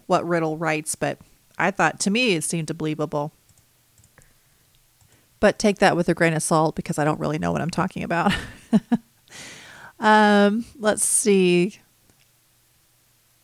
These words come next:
Let me see. There was another one.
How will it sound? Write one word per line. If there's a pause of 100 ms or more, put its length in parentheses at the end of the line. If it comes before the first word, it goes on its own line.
(2250)
Let
me
see.
There
was
another
one.